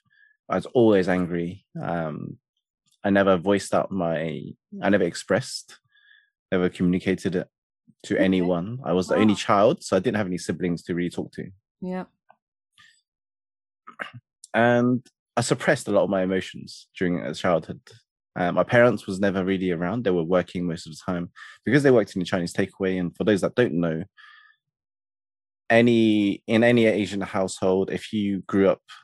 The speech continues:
Speaker 1: with parents working in a takeaway, your general time with them is very limited. They work, you know, in the mornings from about eleven to two o'clock, they'd work during the lunch in the takeaway to set up or prep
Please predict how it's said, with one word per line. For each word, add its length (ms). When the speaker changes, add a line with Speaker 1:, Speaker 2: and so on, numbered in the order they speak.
Speaker 1:
with 120
parents 320
working 300
in 40
a 40
takeaway, 640
your 220
general 880
time 260
with 180
them 400
is 140
very 180
limited. 440
They 140
work, 320
you 80
know, 180
in 140
the 40
mornings 480
from 200
about 200
eleven 360
to 240
two 220
o'clock, 340
they'd 200
work 200
during 220
the 100
lunch 500
in 80
the 60
takeaway 360
to 120
set 280
up 120
or 100
prep 300